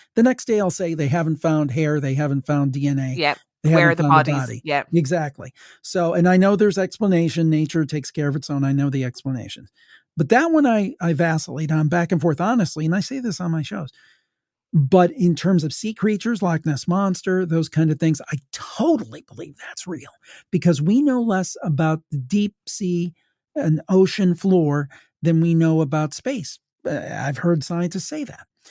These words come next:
Speaker 1: So to me, it makes sense that there are creepy, cryptid creatures beneath the water that we don't understand. So I believe in those a hundred and ten percent.
Speaker 2: I will recommend that if you ever get the chance to go to Loch Ness,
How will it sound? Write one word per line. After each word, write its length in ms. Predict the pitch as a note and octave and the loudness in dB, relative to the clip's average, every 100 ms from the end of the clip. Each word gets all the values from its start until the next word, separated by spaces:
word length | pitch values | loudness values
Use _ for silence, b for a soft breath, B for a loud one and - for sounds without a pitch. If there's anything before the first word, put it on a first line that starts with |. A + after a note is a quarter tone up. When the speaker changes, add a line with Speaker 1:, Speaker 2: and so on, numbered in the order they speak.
| B B | B B
Speaker 1:
So 220 | - G3+ F3+ | -4 -2 0
to 160 | F3 | 0
me, 360 | F#3 C4 A3+ - | 2 2 2 0
it 80 | F#3 | 0
makes 280 | F#3 F#3 F#3 | 2 0 -4
sense 480 | - E3+ E3 D3+ - B3+ | -6 -2 -2 -2 -6 -2
that 300 | D3+ D#3+ D#3 | 0 0 0
there 200 | D#3+ D3+ | 0 0
are 400 | E3+ F3 E3 - | -2 -2 -2 -6
creepy, 560 | - - A3 G3+ G#3 F3 | -6 0 0 2 -2 0
cryptid 460 | - G3 - E3+ | 0 0 0 -2
creatures 680 | C3 F#3 G3 - D#3+ D3 C#3 - B B B - | 0 2 2 0 -2 0 -2 -8 B B B 2
beneath 460 | D3+ D#3 G3 A3 - | 4 6 4 2 0
the 120 | D#3 | 2
water 460 | E3+ F#3 D#3+ D3+ C#3 b b - | 2 2 0 -2 -6 b b -8
that 280 | C#3+ E3+ E3 | 0 0 0
we 220 | D3+ D#3 E3+ | 0 0 2
don't 200 | G3+ G#3 | 2 2
understand. 680 | G#3 G#3 - A#3+ A#3 C#3+ - | 0 -2 -6 -8 -8 -10 -14
So 180 | - E3 | -6 0
I 120 | D3+ | 0
believe 280 | D3 D3 D3+ | 0 0 0
in 60 | D3+ | 0
those 220 | D3 C#3+ | 0 -2
a 60 | C3+ | -2
hundred 280 | D3+ D3 | -2 -2
and 100 | D3+ | -4
ten 220 | C3+ D3 C3+ | -4 -4 -4
percent. 380 | D3 C3+ A#2+ - _ _ _ _ _ _ _ - | -8 -10 -12 -16 _ _ _ _ _ _ _ -12
Speaker 2:
I 80 | |
will 160 | F3 G3 | -8 -6
recommend 520 | G3 F#3+ E3 D#3 D3+ | -6 -8 -10 -10 -10
that 120 | D3 | -12
if 140 | C3+ C#3+ | -12 -10
you 80 | - | -10
ever 180 | C#3 | -8
get 140 | D3+ C#3+ | -10 -12
the 80 | - | -16
chance 400 | - D3 D3 - | -12 -12 -14 -16
to 80 | |
go 140 | D3 D3 | -14 -14
to 120 | D3 | -12
Loch 220 | C#3+ - | -12 -12
Ness, 340 | C#3 F3+ - | -14 -14 -16